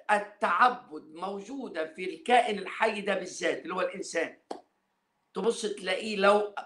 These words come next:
مش قادر يلمس الله ووجوده بيخلق له إله يتكل عليه. فوجود الغريزة التعبدية فينا ووجود الشعور بالاحتياج إلى آخر يقف جنبينا وفي صفنا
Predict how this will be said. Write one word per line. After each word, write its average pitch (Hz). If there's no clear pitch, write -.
مش 190
قادر 233
يلمس 214
الله 180
ووجوده 202
بيخلق 208
له 214
إله 202
يتكل 196
عليه. 151
فوجود 208
الغريزة 214
التعبدية 185
فينا 185
ووجود 190
الشعور 220
بالاحتياج 196
إلى 190
آخر 190
يقف 208
جنبينا 175
وفي 165
صفنا 185